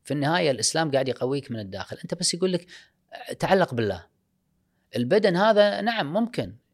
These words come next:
يضرونك، ممكن كذا، بس أنت، أنت لست البدن. الإنسان ليس البدن. البدن هو مركب يركبه هذا الإنسان، هذه الروح، ليصل بها إلى الله سبحانه وتعالى.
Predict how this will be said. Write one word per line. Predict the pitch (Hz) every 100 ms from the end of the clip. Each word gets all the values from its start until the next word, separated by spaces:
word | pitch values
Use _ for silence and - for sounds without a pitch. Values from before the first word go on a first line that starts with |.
| _
يضرونك، | 107 104 101 139 147 127 127
ممكن | 147 139 123
كذا، | 156 131
بس | 107 - 180
أنت، | 190 -
أنت | - - 170 160
لست | 143 170 -
البدن. | 156 160 156 123 95 _ _ _ _ _ _ _ _ _ _ _ _ _ _ -
الإنسان | 117 135 131 170 165
ليس | 165 -
البدن. | 156 143 139 113 82 - _ _ _ _ -
البدن | 117 113 165 175 170
هو | 151 139
مركب | 143 - - 190 185 _ _ _ _ _ _ _ _ _ _ _ _ _ _ 120
يركبه | 131 127 196 208 202 170 147 160
هذا | 160
الإنسان، | 143 120 120 147 143 101 - _ _ _ _ _
هذه | 143 160 139
الروح، | 135 139 135 117
ليصل | 135 180 - 147
بها | 131 185 196 190
إلى | 151 135
الله | 131 139
سبحانه | 123 - 131 123
وتعالى. | 98 - - -